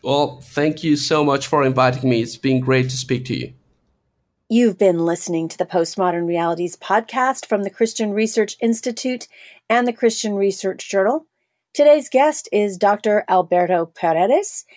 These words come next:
Speaker 2: and he has written an online exclusive feature article, both in English and also there's a Spanish version for the Christian Research Journal, and his article is called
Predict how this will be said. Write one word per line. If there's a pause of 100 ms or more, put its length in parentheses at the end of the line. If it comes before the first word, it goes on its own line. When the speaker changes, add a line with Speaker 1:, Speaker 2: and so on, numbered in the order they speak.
(160)
Speaker 2:
and
he
has
written (100)
an (100)
online
exclusive (320)
feature
article, (400)
both
in
English (280)
and
also
there's
a
Spanish (480)
version
for
the
Christian
Research
Journal,
and
his
article
is
called